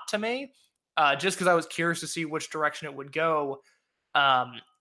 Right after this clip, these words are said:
but as I'm sure we'll talk about, there's something about Masato Yoshino and Shingo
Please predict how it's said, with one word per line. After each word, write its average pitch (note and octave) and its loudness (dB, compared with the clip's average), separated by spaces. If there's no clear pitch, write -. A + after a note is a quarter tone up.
but C#3+ 2
as D3+ 2
I'm D#3 0
sure F#3+ 2
we'll E3+ 2
talk F#3+ 2
about, D3 0
there's D#3 -4
something A3 2
about G3 4
Masato F3 2
Yoshino E3+ -2
and D3 -8
Shingo C#3 -4